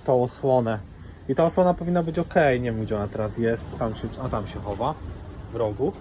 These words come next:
Więc, yy, więc działam.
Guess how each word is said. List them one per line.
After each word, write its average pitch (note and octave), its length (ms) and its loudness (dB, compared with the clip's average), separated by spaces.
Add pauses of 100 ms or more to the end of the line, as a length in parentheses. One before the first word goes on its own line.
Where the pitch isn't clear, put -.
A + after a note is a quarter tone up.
(1400)
Więc, C3+ 300 2 (280)
yy, D3 640 6 (1120)
więc D#3 160 -2
działam. A2+ 500 6